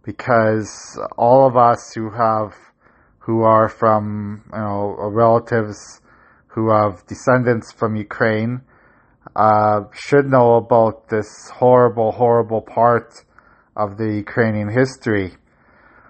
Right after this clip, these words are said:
So basically, the Holodomor was,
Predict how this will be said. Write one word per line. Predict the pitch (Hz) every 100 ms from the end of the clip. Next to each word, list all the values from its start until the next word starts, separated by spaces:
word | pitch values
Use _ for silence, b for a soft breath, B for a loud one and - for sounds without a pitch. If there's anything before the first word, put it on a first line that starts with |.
| b
So | - 135 135 135 131 123 - _ _ _ _ 110
basically, | 143 156 151 147 139 135
the | 120 123
Holodomor | 117 123 131 120 123 117 135 151 139 120 110 107 _ _ _ _ _ _ _ _ _
was, | 127 131 131 127 123 113 - - -